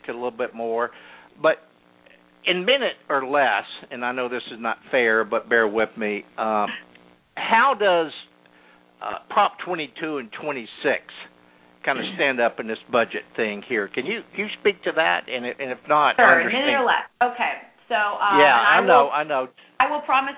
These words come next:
Speaker 2: to provide more information to you and the listeners on twenty-two and twenty-six on E U C A's website and your website. So if they want more
Speaker 1: Okay.
Speaker 2: information, they can find it really easily. But essentially,
Speaker 1: Yeah,
Speaker 2: Prop
Speaker 1: okay.
Speaker 2: twenty-two protects gov-, the government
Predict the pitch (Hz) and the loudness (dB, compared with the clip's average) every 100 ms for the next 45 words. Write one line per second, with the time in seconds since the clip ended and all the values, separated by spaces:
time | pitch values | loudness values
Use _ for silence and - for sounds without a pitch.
0 | 269 262 247 233 220 220 226 214 220 220 | -14 -12 -8 -4 -4 -6 -12 -12 -12 -12
1 | 196 196 214 202 196 196 202 196 175 196 | -12 -14 -18 -18 -14 -12 -12 -12 -14 -14
2 | - 202 180 185 - - - - 175 175 | -14 -14 -12 -14 -18 -20 -20 0 2 2
3 | 175 202 196 190 190 180 - 190 185 - | -4 -6 -8 -8 -10 -10 -8 -6 -6 -6
4 | 180 175 165 - 202 208 196 - 185 175 | -8 -4 -6 -6 -8 -8 -8 -4 2 2
5 | 175 175 165 - 160 - 156 147 147 143 | 2 0 0 2 2 2 -4 -6 -4 -4
6 | 143 - 135 107 - 127 - 151 151 156 | -4 -2 -2 -2 -8 -10 -8 -2 -2 -2
7 | 156 123 143 139 - - 123 - - 131 | -2 -2 -2 -8 -8 -12 -12 -8 -4 -4
8 | 131 131 123 117 127 - - - - - | -4 -8 -8 -8 -10 -12 -12 -14 -16 -10
9 | 208 214 311 - 226 - 240 - - _ | -2 0 2 2 2 2 0 0 -6 _
10 | 214 214 - 311 311 320 339 349 349 _ | -12 -12 -8 -4 -2 -2 -2 -4 -12 _
11 | - - - - - - - - 226 226 | -20 -20 -20 -20 -20 -20 -20 -10 -6 -6
12 | - 277 269 285 - - - - - - | -4 0 2 2 -2 -18 -18 -16 -14 -14
13 | - - 208 - 226 226 - 214 214 226 | -16 -16 -16 0 2 2 -2 -6 0 2
14 | 220 214 202 190 185 | 2 0 -8 -10 -12